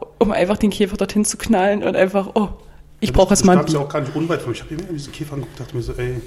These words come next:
Speaker 2: irgendwann wird es einer.“ Ich trau mich nur nicht ran.
Speaker 1: Na, warum nicht? Mach.
Speaker 2: Wie du schon sagst, der Käfer hat dreiundzwanzigtausend Baureihen und
Speaker 1: Ja.
Speaker 2: fünfundzwanzigtausend Problemecken.
Speaker 1: Ja.
Speaker 2: Jetzt ist die Frage, holst du dir den, holst du dir ein Loch und
Speaker 1: Ja, dann musst du
Speaker 2: machst das
Speaker 1: vorher
Speaker 2: schön?
Speaker 1: gucken.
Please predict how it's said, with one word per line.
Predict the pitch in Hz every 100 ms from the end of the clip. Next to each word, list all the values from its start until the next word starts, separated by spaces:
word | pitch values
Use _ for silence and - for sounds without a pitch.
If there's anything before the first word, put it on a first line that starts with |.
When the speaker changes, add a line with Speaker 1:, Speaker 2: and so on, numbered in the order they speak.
| - - - - - -
Speaker 2:
irgendwann | 120 123 117 110
wird | 107 110
es | -
einer.“ | 104 113
Ich | 113
trau | - -
mich | 147 143
nur | 123
nicht | 107
ran. | 101 98 92 - - -
Speaker 1:
Na, | 180
warum | 185 202 233 403 339
nicht? | 202 170 165 170 - - -
Mach. | 247 392
Speaker 2:
Wie | 131
du | 160
schon | 165 165
sagst, | 160 156
der | 131
Käfer | 156 160 151
hat | 131
dreiundzwanzigtausend | 123 160 156 147 - 147 131 120
Baureihen | 120 160 170 180 175
und |
Speaker 1:
Ja. | 196
Speaker 2:
fünfundzwanzigtausend | 185 - 143 139 - 147 139 -
Problemecken. | 135 123 139 147 151 170 170 170 - -
Speaker 1:
Ja. | 214 175 160 147 208 -
Speaker 2:
Jetzt | 262 -
ist | -
die | 151
Frage, | - 151 143 113
holst | 135 135
du | 135
dir |
den, | 135 131
holst | 120 123
du |
dir | 127 120
ein | 113
Loch | 123 170 - 147
und | 127 127 - - _ _ _ _ _ -
Speaker 1:
Ja, | -
dann | 175
musst | 180 202
du |
Speaker 2:
machst | 220
das |
Speaker 1:
vorher | 233 226 202
Speaker 2:
schön? | 254
Speaker 1:
gucken. | 240 170 156